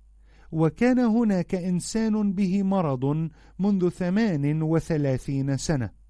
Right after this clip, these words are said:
يبدو أن مرضه كان شديداً وله زماناً طويلاً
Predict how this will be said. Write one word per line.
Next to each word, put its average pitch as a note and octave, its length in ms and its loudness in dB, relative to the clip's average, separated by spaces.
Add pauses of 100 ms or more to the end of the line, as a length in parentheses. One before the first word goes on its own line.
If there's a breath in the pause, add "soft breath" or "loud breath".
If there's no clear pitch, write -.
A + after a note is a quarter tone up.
(1080 soft breath)
يبدو E3+ 460 0 (400 soft breath)
أن F#3+ 120 2
مرضه D#3+ 640 0
كان D#3+ 340 -2
شديداً C#3+ 640 -2
وله D#3 400 2
زماناً D#3+ 720 0
طويلاً D3 680 0